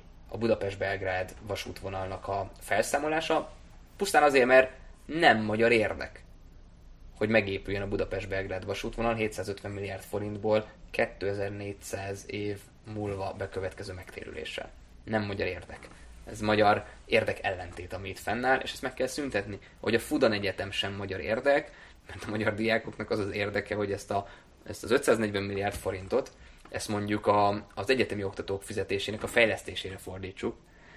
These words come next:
amik, ö, fi-, amely fizetések jelenleg a német minimálbér alatt vannak.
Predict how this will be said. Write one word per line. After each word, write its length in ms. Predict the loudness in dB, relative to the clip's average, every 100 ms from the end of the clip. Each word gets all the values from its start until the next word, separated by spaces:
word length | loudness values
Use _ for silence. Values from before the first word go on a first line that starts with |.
| -20 -18 -4
amik, 420 | -2 0 -2 2
ö, 300 | 4 6 4 0
fi-, 240 | -6 -4 -2
amely 200 | 0 0
fizetések 560 | 2 2 2 0 -4 -2
jelenleg 480 | 0 0 -2 -4
a 60 | -6
német 400 | -6 -8 -8 -10
minimálbér 580 | -10 -10 -10 -10 -10 -12 -8
alatt 460 | -8 -8 -12 -16 -16 -20 -20 -10
vannak. 420 | -8 -8 -10 -14